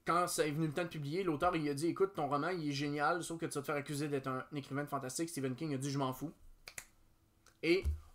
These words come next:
on a donc eu droit à Salem. Donc, euh, très bonne recommandation. Euh, je vous invite à le découvrir. C'est un livre qui mérite sa lecture dans son entièreté.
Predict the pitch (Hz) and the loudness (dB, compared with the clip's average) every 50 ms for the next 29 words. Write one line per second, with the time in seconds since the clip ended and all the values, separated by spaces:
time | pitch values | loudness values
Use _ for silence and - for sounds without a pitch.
0 | - - - 180 185 180 170 160 156 160 160 - 170 160 131 165 175 165 156 151 | -20 -2 0 0 2 2 0 0 0 -2 -2 -2 -2 0 2 2 2 2 0 -2
1 | - 156 135 131 127 123 127 131 147 170 196 185 - - 185 196 196 - - - | -2 -2 -2 -2 -2 -2 -2 0 0 0 0 0 -2 -2 0 0 -2 -6 -12 -20
2 | - - _ _ - 220 208 208 220 220 214 208 208 202 175 175 180 185 175 165 | -20 -20 _ _ 2 4 6 6 8 6 6 4 4 4 6 6 8 8 8 6
3 | - - 175 180 233 - - 156 156 156 143 147 165 160 165 165 156 156 185 202 | 4 2 -2 -2 -4 -4 0 2 2 2 2 0 0 0 2 0 0 0 2 2
4 | 170 156 151 156 147 - 156 139 135 156 185 208 - - - - - - 190 165 | 2 2 2 -2 -4 -4 -4 -2 0 0 0 0 -2 -8 -16 -12 -2 0 2 2
5 | 170 196 196 - - - - 170 170 - 185 175 170 170 175 196 - 196 165 160 | 2 0 -2 -8 -14 -14 -12 -12 -10 -6 -2 2 4 4 4 4 6 6 4 4
6 | 147 - - 196 185 170 147 - 160 147 - - 147 143 143 165 190 - - 190 | 4 2 2 2 4 4 2 2 -2 -8 -6 -4 -2 0 2 2 0 2 0 -2
7 | - - - - 156 156 185 - | -2 -2 -6 -4 -4 -4 -4 -4